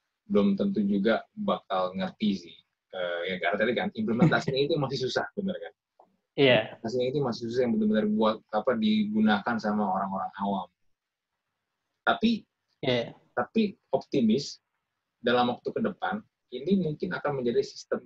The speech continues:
Speaker 1: yang ya mungkin mengganti sistem ya kalau dibilang ya kayak W W E ini kan segala macam sentralisasi ini kan udah lama banget kan. Bisa jadi ini yang
Speaker 2: Hmm.
Speaker 1: bakal menggantikan semua sistem itu.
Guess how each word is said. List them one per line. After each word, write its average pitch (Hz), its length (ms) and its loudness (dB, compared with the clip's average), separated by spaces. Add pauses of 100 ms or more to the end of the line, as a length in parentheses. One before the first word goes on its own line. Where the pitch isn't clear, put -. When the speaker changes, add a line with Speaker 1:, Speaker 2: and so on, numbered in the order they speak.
(220)
Speaker 1:
yang 104 480 -4
ya 76 160 -8 (300)
mungkin 175 320 -4
mengganti 107 400 -2
sistem 104 560 -6 (100)
ya 95 140 -8
kalau 104 180 -2
dibilang 110 220 -2
ya 98 160 -6
kayak 104 180 -2
W 107 140 0
W 104 240 2
E 107 100 2
ini 113 220 0
kan 127 100 -4 (460)
segala 107 260 0
macam 110 220 0
sentralisasi 107 400 -2
ini 123 100 -4
kan 131 140 -2
udah 107 160 0
lama 95 160 -4
banget 95 320 -4
kan. - 160 -20 (560)
Bisa 104 160 -6
jadi 104 240 2
ini 135 160 4
yang 123 160 0
Speaker 2:
Hmm. 98 80 -4
Speaker 1:
bakal 104 160 0
menggantikan 98 480 -2
semua 95 320 -4
sistem - 320 -10
itu. - 160 -18